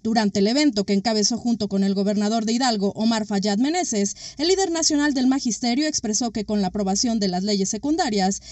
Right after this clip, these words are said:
el ingreso de docentes al servicio educativo será un proceso transparente en el que el sindicato ejercerá su responsabilidad de salvaguardar los derechos de los maestros y se cumplirá con las expectativas de la sociedad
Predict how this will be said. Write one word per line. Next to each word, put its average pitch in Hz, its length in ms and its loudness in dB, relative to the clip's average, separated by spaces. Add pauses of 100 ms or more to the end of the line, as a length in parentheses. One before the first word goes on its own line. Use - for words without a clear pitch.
(140)
el 370 160 2
ingreso 330 360 2
de 311 60 2
docentes 254 540 0
al 214 120 0
servicio 220 380 0
educativo 214 640 0 (180)
será 330 240 2
un 392 80 0
proceso 302 440 0
transparente 240 720 0
en 339 100 0
el 240 140 0
que 214 80 -2
el 196 80 2
sindicato 220 560 0
ejercerá 214 420 -2
su 214 160 -2
responsabilidad 202 800 0
de 190 160 -2
salvaguardar 226 760 0 (220)
los 349 160 0
derechos 302 420 2
de 226 100 0
los 262 140 2
maestros 254 680 0 (200)
y 349 140 0
se 302 140 -2
cumplirá 262 520 2
con 233 160 0
las 240 160 0
expectativas 214 760 -2
de 214 80 0
la 214 100 -2
sociedad 285 560 0